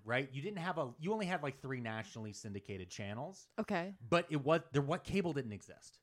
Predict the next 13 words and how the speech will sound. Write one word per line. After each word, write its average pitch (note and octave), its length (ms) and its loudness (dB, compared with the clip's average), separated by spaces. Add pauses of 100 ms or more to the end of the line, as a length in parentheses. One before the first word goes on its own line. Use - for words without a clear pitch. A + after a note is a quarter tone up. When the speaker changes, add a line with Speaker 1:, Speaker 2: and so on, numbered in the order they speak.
(420)
Speaker 2:
Yeah. C#3 220 2 (320)
Speaker 1:
So D3 500 6
you D#3 200 2
had D3+ 380 4
these A2 240 -8 (140)
regional C#3+ 560 -2
powerhouses. G2+ 880 -2 (160)
Speaker 2:
Mm-hmm. G3+ 120 0
Speaker 1:
So F3 240 4
Championship F3 840 0
Wrestling C#3 520 0
from A#2+ 200 -2
Florida C#3 600 4